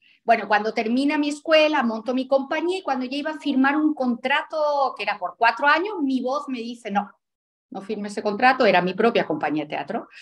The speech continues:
Me dijo, "No, tu destino está en Latinoamérica. Vas a coger tu mochila y te largas". Y yo, "¿Pero qué voy a hacer en Latinoamérica si no conozco a nadie?". "Nosotros te vamos a guiar". Y yo he sido obediente con la voz, porque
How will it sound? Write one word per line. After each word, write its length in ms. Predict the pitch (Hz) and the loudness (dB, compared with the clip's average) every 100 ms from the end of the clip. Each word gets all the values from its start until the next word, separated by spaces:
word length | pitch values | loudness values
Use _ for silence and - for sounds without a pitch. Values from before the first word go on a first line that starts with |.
| - - _ | -20 -20 _
Me 60 | 180 | -6
dijo, 160 | 170 190 | 0 4
"No, 160 | 247 - - - _ _ _ | 2 0 -10 -18 _ _ _
tu 120 | 185 | 0
destino 380 | 180 175 - 262 | 0 0 0 0
está 180 | 269 226 | 2 0
en 80 | 220 | 0
Latinoamérica. 680 | 202 175 165 160 - - _ _ _ _ | -2 -2 -2 -4 -8 -16 _ _ _ _
Vas 80 | 156 | -14
a 60 | 165 | -10
coger 240 | 160 185 | -6 -6
tu 80 | 196 | -2
mochila 340 | 202 196 254 254 | -2 -2 0 -2
y 40 | |
te 100 | - | -2
largas". 480 | 147 120 - - - _ _ _ | -8 -8 -12 -20 -20 _ _ _
Y 60 | |
yo, 80 | - - | -12 -8
"¿Pero 180 | - | -6
qué 60 | 196 | 2
voy 140 | 214 | 2
a 40 | 508 | 2
hacer 220 | - - | 2 2
en 60 | 554 | 4
Latinoamérica 720 | - - 719 339 320 640 605 571 | 4 4 4 6 4 4 -4 -8
si 120 | - | -2
no 120 | 659 | 2
conozco 260 | 698 - - | 4 4 0
a 60 | - - - - - | -6 -8 -14 -20 -16
nadie?". 260 | 247 320 403 - _ _ - | -6 -6 -6 -16 _ _ -14
"Nosotros 460 | 226 220 247 262 | -10 -8 -6 -6
te 80 | 247 | 0
vamos 280 | 190 190 214 | 0 0 -8
a 40 | 180 | -6
guiar". 280 | 156 151 - _ _ - - - | -6 -6 -12 _ _ -18 -18 -4
Y 160 | 196 | 6
yo 60 | 240 | 6
he 40 | |
sido 340 | 254 294 330 302 | 6 6 8 8
obediente 600 | 226 202 208 269 269 302 | 6 4 2 0 -2 -4
con 140 | 285 | -2
la 100 | 226 | 0
voz, 400 | 202 208 196 - _ _ _ _ | 0 -2 -4 -14 _ _ _ _
porque 600 | 220 208 - 214 269 277 | -8 -8 2 4 4 2